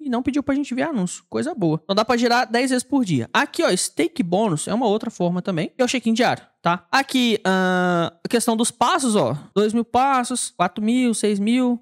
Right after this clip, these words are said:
Aí você coleta a pontuação aqui embaixo também. Beleza? E aí, as suas moedinhas, elas contabilizam ali em cima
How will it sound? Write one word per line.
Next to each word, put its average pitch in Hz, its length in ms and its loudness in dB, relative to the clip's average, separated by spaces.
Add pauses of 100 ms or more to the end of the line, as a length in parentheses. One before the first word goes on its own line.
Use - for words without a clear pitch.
(120)
Aí 185 140 -2
você 196 140 -4
coleta 196 320 0
a - 40 -14
pontuação 190 460 -2
aqui 196 160 -8
embaixo 196 320 -2
também. 240 220 -4 (400)
Beleza? 247 320 0 (120)
E 277 60 0
aí, 262 260 2
as 247 120 0
suas 233 140 0
moedinhas, 226 460 2
elas 220 180 0
contabilizam 202 480 0
ali 220 80 0
em 269 60 2
cima 262 320 0